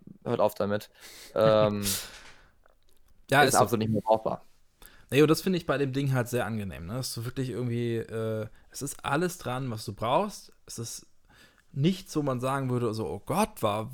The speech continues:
Speaker 2: war, das fehlt jetzt“, ja, äh, U-S-B-C-Kabel mit im Lieferumfang auf Typ A. Äh, das Einzige, was auch da
Speaker 1: Netzteil
Speaker 2: fehlt,
Speaker 1: fehlt.
Speaker 2: wie bitte?
Speaker 1: Netzteil
Speaker 2: Genau,
Speaker 1: fehlt.
Speaker 2: genau, das Netzteil fehlt. Also auch da fehlt das Netzteil.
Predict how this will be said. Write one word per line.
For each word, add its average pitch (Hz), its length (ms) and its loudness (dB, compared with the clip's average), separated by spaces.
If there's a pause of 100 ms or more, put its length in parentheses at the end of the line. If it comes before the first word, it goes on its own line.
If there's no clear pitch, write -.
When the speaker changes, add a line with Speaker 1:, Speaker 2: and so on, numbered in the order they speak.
(120)
Speaker 2:
war, 101 200 -6 (140)
das - 140 -8
fehlt 208 460 4
jetzt“, 180 380 -2
ja, 113 500 0
äh, 107 40 -2
U-S-B-C-Kabel 120 1080 0
mit 113 200 0
im 107 120 -6
Lieferumfang 151 720 -2
auf 135 200 -6
Typ - 220 -6
A. 135 260 4 (560)
Äh, - 40 -8
das 117 300 2
Einzige, 175 280 4
was 151 80 4
auch 127 120 0
da 131 160 4
Speaker 1:
Netzteil 214 140 8
Speaker 2:
fehlt, 208 180 6
Speaker 1:
fehlt. 180 180 0 (400)
Speaker 2:
wie 135 80 0
bitte? 185 140 2
Speaker 1:
Netzteil - 200 -8
Speaker 2:
Genau, 120 200 10
Speaker 1:
fehlt. - 360 -4
Speaker 2:
genau, 156 180 6
das 113 120 0
Netzteil - 380 -4
fehlt. - 240 -10
Also 120 160 -4
auch 98 100 -6
da 160 300 -4
fehlt - 240 -8
das 196 100 -8
Netzteil. - 400 -8